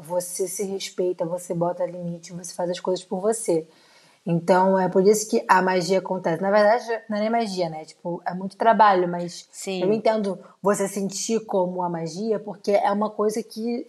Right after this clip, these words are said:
Speaker 1: dá um norte, que dá um, um, um conforto, assim. A terapia é muito, muito importante, assim. Então, quem puder fazer,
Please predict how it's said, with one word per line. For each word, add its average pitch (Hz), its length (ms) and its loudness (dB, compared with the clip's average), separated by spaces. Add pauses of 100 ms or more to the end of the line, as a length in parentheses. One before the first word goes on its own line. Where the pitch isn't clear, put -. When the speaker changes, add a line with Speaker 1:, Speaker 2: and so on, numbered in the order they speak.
(120)
Speaker 1:
dá 208 200 6
um 277 160 4
norte, 214 400 0
que 226 120 -12
dá 202 240 2
um, 226 420 -10 (100)
um, 214 200 -14 (140)
um - 20 -20
conforto, 208 680 -4
assim. 180 300 -6 (360)
A 180 80 2
terapia 208 460 8
é - 120 8
muito, 220 460 4 (200)
muito 220 300 4
importante, 202 600 2
assim. 165 200 -8
Então, 170 420 0 (1040)
quem 202 220 4
puder 190 340 6
fazer, 185 540 4